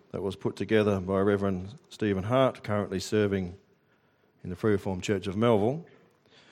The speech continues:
The last sermon on this series focused on the verses five and eight to eleven, where he spoke about the reason and the way to supplement our faith. This morning we will have a more detailed look at the verses five, six, and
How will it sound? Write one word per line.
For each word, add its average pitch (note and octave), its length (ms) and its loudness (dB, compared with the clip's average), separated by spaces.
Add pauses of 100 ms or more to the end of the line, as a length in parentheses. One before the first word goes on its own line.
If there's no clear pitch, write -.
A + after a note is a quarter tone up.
(420)
The - 80 0
last C3+ 260 8
sermon B2+ 280 8
on A#2 80 4
this A2+ 120 2
series A#2+ 380 4
focused A2+ 560 2
on A2 160 2
the G#2+ 80 2
verses G#2+ 380 4
five A#2 340 6
and G2 220 2
eight B2 320 2
to G#2+ 160 0
eleven, A#2+ 500 4 (140)
where G2 180 -2
he F#2+ 80 -2
spoke G#2+ 320 0
about G#2 220 2
the G2+ 80 0
reason G2+ 560 2 (840)
and G2+ 160 2
the G2 60 4
way A2+ 380 8
to G#2+ 120 -4
supplement G2+ 460 0
our F#2+ 140 2
faith. B2 520 -2 (180)
This F#2+ 360 -8
morning A#2 440 2 (540)
we G#2+ 80 0
will G2+ 120 2
have A2 120 4
a G#2 80 2
more A2 160 4
detailed G#2+ 480 4
look G2+ 180 2
at G2+ 100 -2
the G#2 100 0
verses G2+ 400 0
five, G#2 400 4 (100)
six, - 400 -6
and F2+ 160 -4